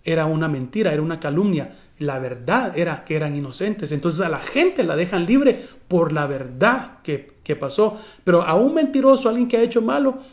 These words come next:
nunca lo van a soltar. ¿Por qué? Porque saben que hicieron lo malo. ¿Sí me explico? Entonces la, ahí es donde la verdad me hace libre.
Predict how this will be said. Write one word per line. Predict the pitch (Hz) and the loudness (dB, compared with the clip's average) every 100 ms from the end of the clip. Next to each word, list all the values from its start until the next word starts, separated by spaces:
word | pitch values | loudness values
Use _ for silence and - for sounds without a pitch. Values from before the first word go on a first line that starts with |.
| - - | -16 -4
nunca | 202 233 220 | 0 0 0
lo | 196 | -2
van | 214 | -2
a | 214 | 0
soltar. | 185 180 233 269 - - - - - - | 0 0 -4 -4 -8 -20 -20 -20 -18 -6
¿Por | 156 | 0
qué? | 247 | 0
Porque | 240 - 151 | 0 -2 -2
saben | 170 202 269 - | 0 0 0 -2
que | 160 | -6
hicieron | - 190 180 | -2 0 2
lo | 143 | 0
malo. | 139 240 226 135 - - - - - - _ _ | -2 -2 -2 -6 -14 -20 -20 -20 -20 -20 _ _
¿Sí | - 202 | -2 0
me | |
explico? | 185 226 254 143 - - - | 0 0 0 -2 -12 -14 -8
Entonces | - 180 165 | 4 4 4
la, | 170 - | 2 0
ahí | 147 185 | 2 4
es | 247 | 4
donde | 233 180 | 4 4
la | 165 156 | 4 2
verdad | 147 135 185 269 - | 0 0 0 0 -2
me | 151 139 | -2 -2
hace | 135 - 127 | -6 -8 -10
libre. | 123 180 247 151 - | -4 2 2 2 -8